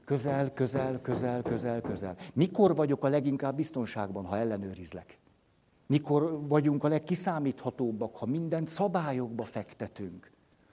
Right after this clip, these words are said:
Ha mindennek megvan a megszokása és a rendje? Ha van valami, ami a vágyat, a szenvedélyt megöli, az pont a megszokás.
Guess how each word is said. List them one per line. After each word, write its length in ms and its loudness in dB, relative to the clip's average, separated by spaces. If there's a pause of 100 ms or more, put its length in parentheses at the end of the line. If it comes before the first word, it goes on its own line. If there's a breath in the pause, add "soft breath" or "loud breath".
(140 loud breath)
Ha 80 2
mindennek 680 4
megvan 360 4
a 200 2 (160 loud breath)
megszokása 920 2
és 240 0
a 100 2
rendje? 720 2 (360 loud breath)
Ha 140 2
van 220 8
valami, 320 6
ami 140 4
a 60 4
vágyat, 480 4
a 40 0
szenvedélyt 600 0
megöli, 360 0
az 100 -4
pont 220 -2
a 40 0
megszokás. 680 -6